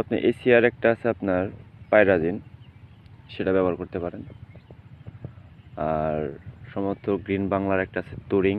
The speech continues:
আর একটা আছে ফোরিং। কারেন্ট পোকার লেগে দুইটা ওষুধই খারাপ না, ভালো। তুরিং, ফোরিং ব্যবহার করতে পারেন। এতে করে আপনার কারেন্ট পোকার সবই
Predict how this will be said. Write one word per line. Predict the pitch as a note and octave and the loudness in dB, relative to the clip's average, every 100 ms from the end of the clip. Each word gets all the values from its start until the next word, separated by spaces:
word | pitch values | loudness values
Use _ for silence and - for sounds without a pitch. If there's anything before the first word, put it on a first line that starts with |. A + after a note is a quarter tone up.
| G#2+ - | -4 -8
আর | F2 | -6
একটা | - | -6
আছে | F2 G2 - | -8 -10 -10
ফোরিং। | - F#2+ G2+ A2 - - - - - - - - - - | -4 0 0 -2 -12 -16 -16 -16 -18 -20 -20 -20 -20 -4
কারেন্ট | G2 F#2 F#2 | 0 0 -2
পোকার | G2 G2+ | 0 2
লেগে | F#2+ F#2 F2+ | 2 0 0
দুইটা | G2+ - F#2 F2+ F2 | -2 2 2 2 0
ওষুধই | F#2 - F#2 F#2 | -6 -4 -6 -4
খারাপ | F#2+ F#2 E2+ | -2 -2 -2
না, | E2 | -4
ভালো। | E2 F2 - - - | -4 -6 -8 -14 -6
তুরিং, | F2 F#2 F#2 | -2 -2 -4
ফোরিং | - F2+ E2+ | -6 -4 -4
ব্যবহার | E2+ F2+ | -4 -6
করতে | F2 - | -8 -6
পারেন। | F2+ F#2+ C3 B2 - - - - - - - - - - - - - - - - - - - - - - - - - - - - - - - - - - - - - - - - - - G2+ | -6 -6 -10 -16 -18 -18 -20 -20 -16 -18 -18 -20 -20 -20 -20 -20 -20 -20 -20 -20 -20 -20 -20 -20 -20 -20 -20 -20 -20 -20 -20 -18 -16 -16 -20 -20 -18 -16 -14 -14 -14 -14 -14 -16 -16 -8 -4
এতে | A2 G#2 | -2 2
করে | G#2+ G#2+ | 4 4
আপনার | A2+ G#2+ - | 2 -2 2
কারেন্ট | A2 G#2+ G#2 | 4 4 0
পোকার | G#2 - G#2+ - - - - - - - - - - - - - - - - - - - - | 0 4 4 2 -8 -8 -8 -6 -6 -4 -4 -4 -10 -14 -14 -16 -18 -18 -18 -20 -16 -14 -4
সবই | - F2 F2+ | 0 2 4